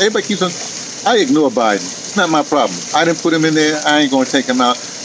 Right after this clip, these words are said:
If the people that put him in there, it's their, their business to take him out. Now they're trying to take him out.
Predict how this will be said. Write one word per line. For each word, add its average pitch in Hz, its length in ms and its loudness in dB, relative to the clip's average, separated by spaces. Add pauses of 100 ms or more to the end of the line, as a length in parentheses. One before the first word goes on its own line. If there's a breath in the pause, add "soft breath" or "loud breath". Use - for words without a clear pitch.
(180)
If - 420 -6
the 139 80 -2
people 214 300 0
that - 80 -6
put 202 80 0
him 185 140 0
in 170 100 4
there, 160 80 4
it's 127 320 -4
their, 165 140 2
their 131 360 -2
business 120 360 -4
to 123 100 0
take 110 80 -4
him 117 80 0
out. 104 160 0 (140)
Now 120 100 2
they're 117 80 0
trying 120 240 0
to 104 80 -4
take 123 160 -2
him 123 160 0
out. 104 160 2